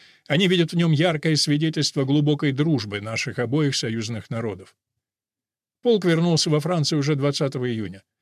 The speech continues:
Богомолов сообщал: «Встреча прошла очень тепло. Двадцать третьего июня присутствовал на завтраке в Министерстве авиации в честь французских летчиков и советских инженеров и механиков Нормандии. В шестнадцать часов тридцать минут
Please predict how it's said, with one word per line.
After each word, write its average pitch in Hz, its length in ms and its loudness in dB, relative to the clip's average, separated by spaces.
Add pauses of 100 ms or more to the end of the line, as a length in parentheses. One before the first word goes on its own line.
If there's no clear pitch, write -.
Богомолов 160 540 4
сообщал: 143 560 -2 (260)
«Встреча 180 540 0
прошла 165 400 0
очень 147 260 0
тепло. 123 400 -6 (380)
Двадцать 151 480 0
третьего 147 380 0
июня 160 320 2
присутствовал 139 640 -2
на 127 160 -2
завтраке 127 500 -4
в 117 60 -4
Министерстве 123 600 -4
авиации 131 540 -2
в 135 60 -4
честь 139 300 -4
французских 127 600 -6
летчиков 151 520 -4
и - 20 -2
советских 123 560 -6
инженеров 131 540 -4
и 131 40 -4
механиков 139 640 -4
Нормандии. 143 600 -4 (460)
В - 80 -12
шестнадцать 170 520 0
часов 165 380 0
тридцать 151 400 -2
минут 170 320 0